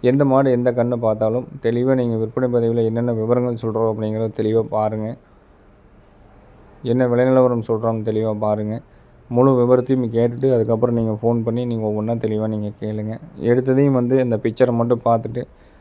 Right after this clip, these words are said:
உடனே வந்து நீங்க ஃபோன் பண்ணி கேட்டிங்கன்னா, நீங்க உங்களுக்கு உண்டான சரியான தகவல் வந்து நம்மளால கொடுக்க முடியாது. அப்படிங்கிறதுக்காக தான் வந்து பார்த்தீங்கன்னா,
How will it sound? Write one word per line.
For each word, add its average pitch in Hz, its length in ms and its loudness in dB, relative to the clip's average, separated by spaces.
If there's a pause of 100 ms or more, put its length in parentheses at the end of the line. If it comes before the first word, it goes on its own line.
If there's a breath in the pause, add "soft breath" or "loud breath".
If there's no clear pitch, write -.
(320 soft breath)
உடனே 123 300 4
வந்து 123 200 2
நீங்க 120 180 0
ஃபோன் 117 240 0
பண்ணி 113 180 -2
கேட்டிங்கன்னா, 107 480 -2
நீங்க 120 520 0
உங்களுக்கு 127 440 2
உண்டான 127 360 4 (300)
சரியான 131 420 2
தகவல் 120 420 0
வந்து 120 80 -2
நம்மளால 110 420 -4
கொடுக்க 113 240 -4
முடியாது. 110 300 -2
அப்படிங்கிறதுக்காக 107 520 -2
தான் 113 140 0
வந்து 110 180 -2
பார்த்தீங்கன்னா, 104 420 -6